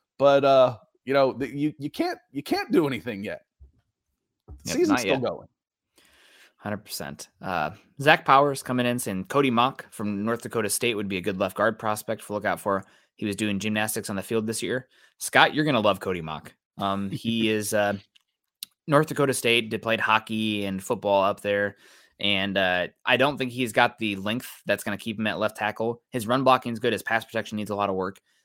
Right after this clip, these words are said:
Speaker 2: but he looks like a Nor-, North Dakota State, uh, hockey player more than a football player. He's got really long red hair, and he's missing his two front teeth.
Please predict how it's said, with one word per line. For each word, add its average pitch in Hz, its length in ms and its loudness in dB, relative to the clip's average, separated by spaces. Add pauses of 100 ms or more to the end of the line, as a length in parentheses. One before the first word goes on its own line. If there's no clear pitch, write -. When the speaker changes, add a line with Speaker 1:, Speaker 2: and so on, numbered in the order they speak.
(120)
Speaker 2:
but 107 100 0
he 127 140 0
looks 123 320 0
like 107 200 2
a 98 200 0
Nor-, 101 180 -8 (200)
North 120 200 -2
Dakota 110 280 -2
State, 101 360 -4 (640)
uh, 87 360 -4
hockey 107 380 -2
player - 300 -14 (120)
more 107 120 -2
than 98 120 -6
a 95 40 -8
football 95 280 -6
player. 85 240 -8
He's 95 140 -10
got 98 200 2
really 131 220 4
long 123 260 8
red 113 180 4
hair, 117 340 0 (520)
and 113 80 -2
he's 107 100 -2
missing 123 220 -2
his 104 100 -2
two 120 140 -4
front 98 220 -6
teeth. - 280 -16